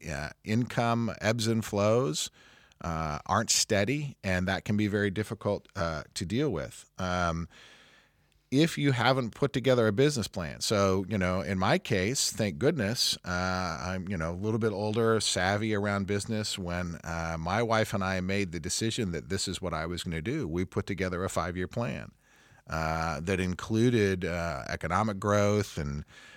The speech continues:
uh, my plan always was to be heavily involved in the running of a brokerage, which, you know, we've obviously achieved here in year four. Um, but, um, these are things that, that people,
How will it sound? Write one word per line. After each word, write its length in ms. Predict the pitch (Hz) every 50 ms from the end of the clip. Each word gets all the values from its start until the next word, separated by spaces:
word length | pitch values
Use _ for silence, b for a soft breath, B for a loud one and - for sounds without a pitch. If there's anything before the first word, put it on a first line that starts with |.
| B B
uh, 380 | - - 78 78 76 76 76 76
my 200 | 76 82 85 92
plan 260 | 92 - - 90 85 80
always 460 | 60 78 87 95 98 98 98 92 -
was 160 | 104 95 -
to 80 | - 90
be 140 | 92 98
heavily 340 | 92 104 98 92 101 101 98
involved 480 | 98 95 92 98 98 101 104 101 95 101
in 120 | 92 90
the 100 | 90 87
running 280 | 87 92 92 98 98 95
of 80 | 87
a 60 | 87 82
brokerage, 580 | 80 90 90 101 - - 139 76 76 - -
which, 240 | - 85 78 - -
you 60 | 95
know, 160 | 85 82 90
we've 240 | 98 104 92 85 85
obviously 420 | 87 85 87 85 87 - - 92 85
achieved 380 | 82 - - 92 92 95 -
here 180 | - 92 90 92
in 80 | 90
year 160 | 87 85 85 80
four. 400 | - - 110 113 123 143 165 156 b b b b b b b b b _ 80
Um, 480 | 85 85 85 85 85 82 80 82 82 -
but, 360 | 95 104 98 101 95 95 - _ _
um, 560 | 92 98 95 92 90 87 85 82 82 80 80 - B B B B B B B B B B B B B B B _ _ _ _ _ _ 120 - - - _ _ _
these 360 | - 113 107 120 131 151 151 156
are 60 | 147
things 340 | - - 139 139 139 131 -
that, 280 | - 120 95 - 104
that 220 | 110 107 104 - -
people, 460 | - - 135 127 - 127 123 110